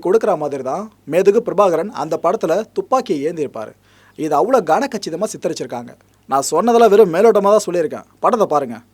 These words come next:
ஆக்சுவலா, இங்க இருக்க ஜெனரல் ஆடியன்ஸ்க்கு படம் பெருசா பிடிக்காது. அதை நான் வெளிப்படையா உங்ககிட்ட சொல்லிடுறேன். ஆனா, இந்த தமிழ் ஈழ உணர்வு இருக்கிறவங்க, தலைவரை ஃபாலோ பண்ணிட்டு இருக்கவங்க, இதுக்கெல்லாம் மேல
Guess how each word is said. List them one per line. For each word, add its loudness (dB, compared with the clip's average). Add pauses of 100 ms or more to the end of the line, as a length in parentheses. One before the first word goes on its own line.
(400)
ஆக்சுவலா, 2 (340)
இங்க 2
இருக்க 4
ஜெனரல் 2
ஆடியன்ஸ்க்கு -8
படம் 0
பெருசா -2
பிடிக்காது. -4
அதை -2
நான் -2
வெளிப்படையா 2
உங்ககிட்ட -2
சொல்லிடுறேன். -14 (500)
ஆனா, 2
இந்த -2
தமிழ் 0 (100)
ஈழ 0
உணர்வு 2
இருக்கிறவங்க, -4 (260)
தலைவரை 6
ஃபாலோ 4
பண்ணிட்டு -2
இருக்கவங்க, -6
இதுக்கெல்லாம் -2
மேல -4